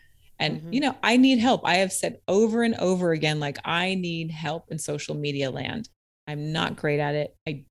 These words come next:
Speaker 1: don't have the bandwidth. I don't understand. I just, ugh, it's too much. So when this person reached out, I, I, you know, "Oh, yeah, okay," right? I, my, the old me would have said, "Yeah, yeah, yeah, yeah, that's great."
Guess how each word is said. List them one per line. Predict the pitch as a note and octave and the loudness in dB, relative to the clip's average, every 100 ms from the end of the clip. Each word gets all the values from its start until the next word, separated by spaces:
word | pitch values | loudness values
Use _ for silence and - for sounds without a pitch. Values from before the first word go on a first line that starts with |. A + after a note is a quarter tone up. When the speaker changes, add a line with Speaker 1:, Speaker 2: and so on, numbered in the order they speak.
| _ | _
Speaker 1:
don't | - E3+ F#3+ | -2 0 0
have | F3+ | -2
the | D#3 | -2
bandwidth. | D3 C#3+ C#3+ - | -4 -4 -8 -8
I | D#3 D3 | -10 -6
don't | E3 E3+ E3+ | -6 -6 -8
understand. | D#3+ - D3+ D#3+ D#3+ D#3 | -10 -10 -8 -8 -8 -8
I | |
just, | D#3+ - _ _ _ - | -6 -10 _ _ _ -8
ugh, | F3 E3+ - | -4 -4 -6
it's | - | -12
too | - F3 | -10 -8
much. | - - _ _ - - - - - - - | -8 -10 _ _ -20 -20 -20 -20 -20 -20 -8
So | - F#3 E3 E3 - _ - | 4 4 4 0 -14 _ -2
when | F#3 | 0
this | F3 | -2
person | - F#3+ F#3 E3 D#3 | 0 0 0 -4 -4
reached | D3+ - | -4 -2
out, | C#4+ G3 - - | 0 0 -4 -4
I, | D#3 - | -4 -2
I, | D#3+ D3+ - | -4 -4 -4
you | F#3+ E3 | -4 -4
know, | C#3+ - - | -6 -12 -10
"Oh, | - E3 D#4+ | -4 -2 0
yeah, | G#3 E4 - - _ - | -2 -2 -8 -14 _ -8
okay," | A#3 B3+ G3 A3+ _ _ _ _ - | -6 -6 -8 -10 _ _ _ _ -12
right? | E3+ F3 F#3+ - _ _ - | -8 -6 -8 -10 _ _ -10
I, | D#3+ - _ _ - | -10 -10 _ _ -8
my, | D#3 - | -6 0
the | E3+ - | 0 4
old | F3+ G#3 G#3 D#3 | 6 8 6 4
me | C#3 | 0
would | D3 D3 | 0 -2
have | |
said, | - - | -4 -6
"Yeah, | - | -4
yeah, | - | -4
yeah, | - - - | -6 -8 -8
yeah, | - - | -12 -10
that's | E2+ - | -10 -8
great." | C2 - | -8 -8